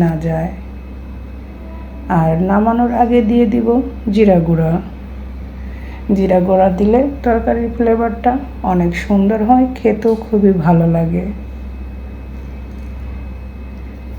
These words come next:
এই তো দিয়ে দিলাম জিরা গুঁড়া। দেখতেই পেলেন কত অল্প মশলায় তৈরি করে নিলাম মজাদার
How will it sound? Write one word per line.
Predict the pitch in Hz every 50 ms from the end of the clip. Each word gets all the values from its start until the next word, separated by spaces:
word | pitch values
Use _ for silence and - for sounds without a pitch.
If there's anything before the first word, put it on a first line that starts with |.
| - -
এই | - 214 226 233 226 -
তো | 240 240 269 277 - - - - 254 214
দিয়ে | 208 202 196 185
দিলাম | 180 196 185 180 175 180 180 175
জিরা | 170 175 175 175 170 165 160
গুঁড়া। | 160 170 160 160 160 170 175 - - - - - - - - - - - - - - - - - - - - - - - - - - - - - - - - - - - - - - - - - 202
দেখতেই | 185 180 175 180 - 233 208 214
পেলেন | 214 226 220 233 247 277 285 285 - - - - -
কত | - 214 202 196 -
অল্প | 220 202 196 208 208 - 240
মশলায় | 233 233 220 220 214 - - 220 226 226 226 247 294 302 - -
তৈরি | - 214 185 180 185 185 180
করে | 196 185 180 185 180
নিলাম | 180 180 180 180 175 180 214 226 226 214
মজাদার | 202 196 185 180 180 180 180 170 180 180 175